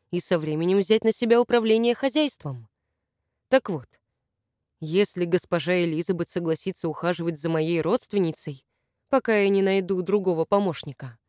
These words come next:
она сможет поближе познакомиться со своим будущим мужем. Я надеюсь, что он ей понравится. Ваша дочь производит впечатление человека с сильной волей,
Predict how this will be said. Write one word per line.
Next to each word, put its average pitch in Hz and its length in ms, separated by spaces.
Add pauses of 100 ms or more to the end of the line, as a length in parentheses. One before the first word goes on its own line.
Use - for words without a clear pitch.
(500)
она 269 280
сможет 269 380
поближе 208 440
познакомиться 190 720
со 175 140
своим 160 520
будущим 190 400
мужем. 196 500 (840)
Я 160 280
надеюсь, 170 380
что - 200
он 170 140
ей 165 160
понравится. 165 720 (560)
Ваша 196 400
дочь 185 320
производит 190 540
впечатление 185 640
человека 175 560
с - 40
сильной 180 500
волей, 175 560